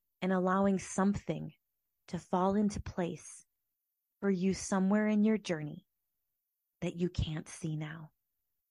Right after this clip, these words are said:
"I choose to believe." I choose, choose, choose to believe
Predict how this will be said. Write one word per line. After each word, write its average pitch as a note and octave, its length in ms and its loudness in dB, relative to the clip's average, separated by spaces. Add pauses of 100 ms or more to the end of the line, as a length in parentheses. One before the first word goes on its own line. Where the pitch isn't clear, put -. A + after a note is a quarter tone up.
(1500)
"I G3 180 6
choose G3+ 400 0
to F#3+ 100 0
believe." E3 680 0 (800)
I F3+ 80 -2
choose, G3 600 -4
choose, G#3 460 0
choose A#3 540 6
to G3+ 140 2
believe E3 640 2